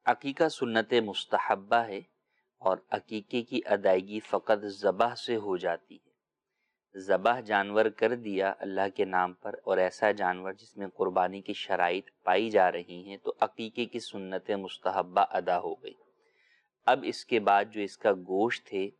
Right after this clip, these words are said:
اس کا کیا کرنا ہے، تو اس کے مستحب تین طریقے ہیں۔ اس کا جو مستحب طریقہ ہے کہ تین حصوں میں اسے تقسیم کیا جائے، ایک حصہ اپنے اہل و عیال کے لیے، ایک حصہ رشتہ داروں کے لیے اور ایک حصہ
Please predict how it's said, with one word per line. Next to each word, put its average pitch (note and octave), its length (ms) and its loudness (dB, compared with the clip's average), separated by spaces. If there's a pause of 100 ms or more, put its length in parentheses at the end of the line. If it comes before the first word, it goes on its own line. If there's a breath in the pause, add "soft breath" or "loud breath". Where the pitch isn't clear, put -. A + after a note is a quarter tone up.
(120)
اس - 160 -8
کا B2+ 160 4
کیا A2+ 280 2
کرنا A2+ 420 -2
ہے، A#2+ 200 -10
تو - 160 -6
اس - 140 -4
کے B2 100 -4
مستحب A2 520 -2 (140)
تین B2 280 -2
طریقے F2+ 420 -6
ہیں۔ - 160 -20 (1400)
اس - 160 0
کا A#2+ 160 6
جو A#2 140 0
مستحب C3 480 2
طریقہ A#2 320 2
ہے C3 140 2
کہ B2+ 120 -2
تین C3+ 320 0
حصوں A#2 300 0
میں A2 120 0
اسے G#2+ 200 -4
تقسیم G#2 520 -4
کیا G2+ 260 4
جائے، G2+ 260 2 (100)
ایک A2+ 240 0
حصہ A2+ 220 0
اپنے G2 280 2
اہل G2+ 240 -4
و A#2 120 8
عیال G#2+ 360 4
کے G2+ 160 -6
لیے، G2 160 -4
ایک G#2 300 -2
حصہ - 200 -6
رشتہ G2 340 0
داروں F#2+ 360 2
کے G2+ 140 -6
لیے G2+ 120 2
اور G2 120 6
ایک F#2+ 240 2
حصہ - 220 0